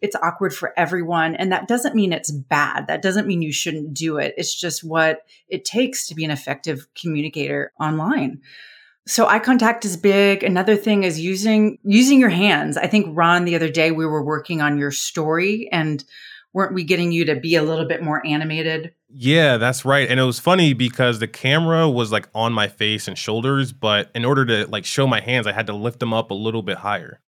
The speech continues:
Speaker 1: Mm-hmm. And I think you moved back a little bit from the
Speaker 2: Right.
Speaker 1: camera. And it was fun 'cause you were talking about one solution after another and how it gets so confusing. And so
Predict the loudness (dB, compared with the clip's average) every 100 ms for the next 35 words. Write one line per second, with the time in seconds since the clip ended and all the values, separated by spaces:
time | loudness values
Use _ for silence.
0 | _ 0 2 2 0 -4 -8 _ _ _
1 | 0 2 2 2 2 2 0 0 -2 -2
2 | -2 -2 -4 -4 -4 -2 -2 -2 -4 _
3 | -8 -4 -2 -2 0 0 0 0 -4 2
4 | 6 6 4 0 0 2 0 2 0 0
5 | -2 0 2 2 2 -2 -8 -14 -16 -20
6 | -20 -20 _ _ _ 0 0 0 -2 0
7 | 0 -2 -2 0 0 0 0 4 4 4
8 | 4 4 2 2 0 0 -4 -4 -2 -2
9 | 0 2 4 2 -2 -2 -4 2 2 2